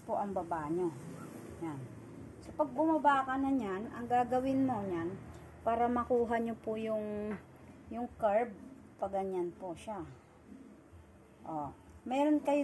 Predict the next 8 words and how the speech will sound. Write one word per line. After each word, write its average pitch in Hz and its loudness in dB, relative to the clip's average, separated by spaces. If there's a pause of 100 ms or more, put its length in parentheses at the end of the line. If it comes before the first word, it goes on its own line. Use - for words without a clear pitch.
ditong 254 -4
allowance 220 2
na 214 -6
half 208 -4 (160)
inch. 220 -8 (720)
Half 233 0 (160)
inch 233 -6
allowance, 214 4